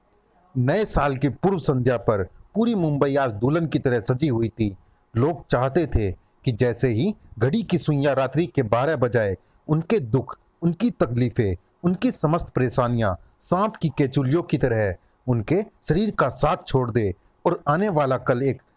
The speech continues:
नवजात शिशु की किलकारियों की तरह उनकी जिंदगी में सुख और खुशियों की दस्तक देता हुआ आए।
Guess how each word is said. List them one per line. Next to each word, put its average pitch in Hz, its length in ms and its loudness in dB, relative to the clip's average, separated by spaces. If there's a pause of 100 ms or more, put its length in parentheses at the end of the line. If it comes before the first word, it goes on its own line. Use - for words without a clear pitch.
(140)
नवजात 127 460 0
शिशु 156 220 -2
की 160 160 -2
किलकारियों 135 580 0
की 143 140 -2
तरह 107 340 0 (360)
उनकी 123 280 0
जिंदगी 113 400 0
में 139 220 0 (220)
सुख - 420 -4
और 151 160 0
खुशियों 151 340 0
की 135 160 -4
दस्तक 143 440 -2
देता 131 320 0
हुआ 107 360 0
आए। 95 160 -2